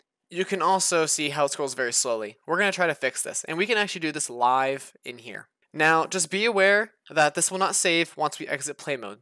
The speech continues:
so we're gonna have to do this twice. But we can see what exactly we want inside play mode. In the scroll right here, the scroll sensitivity is set to one. Now, I don't know why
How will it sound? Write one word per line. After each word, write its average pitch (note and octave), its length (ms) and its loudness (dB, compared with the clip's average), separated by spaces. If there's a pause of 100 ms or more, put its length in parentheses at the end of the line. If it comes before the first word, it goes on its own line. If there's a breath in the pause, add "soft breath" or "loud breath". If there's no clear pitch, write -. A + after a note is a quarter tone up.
(140)
so - 180 -6
we're C3 120 -2
gonna D3 100 0
have D3 80 -10
to C#3+ 100 -10
do C3 100 -8
this A#2+ 160 -6
twice. - 340 -8
But D3 160 -4
we D#3 100 -2
can F3+ 240 -4
see A3+ 240 -2
what F3 280 -4
exactly D3+ 380 -4
we C#3+ 60 -4
want C3+ 280 -6
inside C3 380 -8
play C#3+ 180 -2
mode. A2 200 -14 (280)
In G3 140 0
the A3+ 80 0
scroll F3+ 300 2
right B2 180 2
here, B2+ 300 -6 (220)
the D#3+ 100 0
scroll G#3+ 280 2
sensitivity F#3+ 500 -2
is - 60 -2
set C#3 140 -2
to - 100 -14
one. - 260 -14 (280)
Now, D3 300 0
I F#3 140 4
don't B3+ 160 0
know A#3 140 0
why D#3 640 2